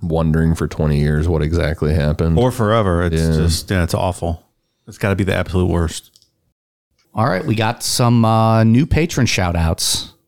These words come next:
Speaker 3: And by some, I mean we got a lot. But, uh, Happy New Year to us. We appreciate everyone signing up for Patreon.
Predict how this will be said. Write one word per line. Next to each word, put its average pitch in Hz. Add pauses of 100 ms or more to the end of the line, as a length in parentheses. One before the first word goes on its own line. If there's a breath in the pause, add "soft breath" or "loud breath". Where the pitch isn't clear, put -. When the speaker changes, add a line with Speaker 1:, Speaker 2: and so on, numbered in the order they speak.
(140)
Speaker 3:
And 98
by 90
some, 104
I 113
mean 120 (480)
we 113
got 120
a 135
lot. 143 (880 loud breath)
But, 113
uh, 107 (680 loud breath)
Happy 156
New 135
Year 156
to 127
us. - (180)
We 135
appreciate 151
everyone 131
signing 131
up 139
for -
Patreon. 98